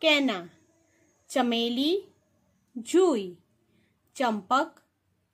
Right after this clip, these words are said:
ચંપો. ક્રાયસન્થેમમ, સેવંતી. ડહલિયા, ડાલિયા. ધતુરા,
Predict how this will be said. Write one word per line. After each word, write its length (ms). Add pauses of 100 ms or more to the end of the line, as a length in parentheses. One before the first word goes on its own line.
(120)
ચંપો. 600 (840)
ક્રાયસન્થેમમ, 1000 (480)
સેવંતી. 920 (840)
ડહલિયા, 680 (680)
ડાલિયા. 640 (760)
ધતુરા, 680